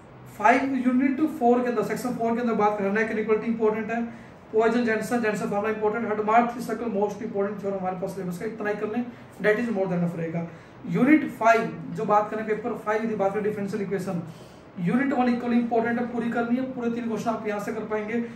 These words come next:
जिसमें आपकी नेमिंग थ्योरम है, अर्जेला, एस्को-, एस्कोली अर्जेला, Cauchy पियानो, एप्सिलॉन अप्रोक्सीमेट, equicontinuous set of function जो अर्जेला, एस्को-, एस्कोली अर्जेला में यूज़ होने वाली है, पिकार्ड लिनलोफ और आपके लिपसिस कंडीशन, ये इंपॉर्टेंट है आपके लिए। And, uh,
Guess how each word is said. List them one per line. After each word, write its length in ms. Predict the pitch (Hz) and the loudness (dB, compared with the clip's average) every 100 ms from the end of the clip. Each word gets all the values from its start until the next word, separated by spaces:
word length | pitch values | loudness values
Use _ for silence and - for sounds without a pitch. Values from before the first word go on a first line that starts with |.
| - - | -14 -12
जिसमें 240 | 175 233 | -2 2
आपकी 500 | 220 220 247 240 233 | 2 2 0 2 2
नेमिंग 300 | 202 208 240 | 0 0 0
थ्योरम 240 | 214 214 220 | 0 0 -2
है, 260 | 240 233 - - - | -2 -4 -10 -14 -2
अर्जेला, 380 | 196 185 220 233 | 0 2 2 4
एस्को-, 340 | 233 - - | 2 -2 -2
एस्कोली 440 | 202 196 240 233 | -2 -2 -2 2
अर्जेला, 580 | 233 185 220 233 247 - - - | 2 2 2 2 0 -6 -14 -4
Cauchy 220 | 208 196 | -2 -2
पियानो, 520 | 240 220 214 233 233 190 | -4 0 2 2 -2 -4
एप्सिलॉन 360 | 175 - 220 | -6 -6 -6
अप्रोक्सीमेट, 720 | 226 226 196 - 233 233 254 - - - - | -4 -4 -6 -4 -4 -2 -4 -8 -12 -20 -14
equicontinuous 580 | 196 240 233 262 233 233 | -4 -2 0 -2 -4 -4
set 140 | 233 233 | -4 -4
of 60 | |
function 300 | 226 233 240 | -2 -2 -2
जो 180 | 226 220 | -2 -2
अर्जेला, 500 | 226 - 190 175 214 | -2 -4 -2 0 0
एस्को-, 260 | 208 - - | -2 -4 -6
एस्कोली 340 | 185 247 226 | -6 -4 -2
अर्जेला 240 | 214 214 220 | 0 0 0
में 80 | |
यूज़ 140 | 214 208 | -2 -4
होने 120 | 214 | -2
वाली 220 | 208 202 | -2 -2
है, 80 | 220 220 - - - | -4 -8 -14 -20 -14
पिकार्ड 340 | 214 220 220 | -2 2 2
लिनलोफ 580 | 220 220 220 240 - - | 2 -4 0 0 0 -4
और 240 | 190 202 196 | 2 4 4
आपके 280 | 185 208 | 2 -2
लिपसिस 380 | 202 185 - 220 | -2 -4 -6 -10
कंडीशन, 460 | - 175 160 151 151 - 196 | -6 -6 -4 -6 -10 -12 -8
ये 80 | 202 | -6
इंपॉर्टेंट 400 | 196 185 196 202 | -4 -4 -4 -2
है 60 | |
आपके 220 | 190 - | -4 -4
लिए। 180 | 196 208 - - - - - - - | -4 -6 -8 -16 -20 -20 -20 -16 -4
And, 280 | 175 180 180 | -2 -2 -2
uh, 680 | 185 185 185 185 - - | -2 0 0 -2 -6 -14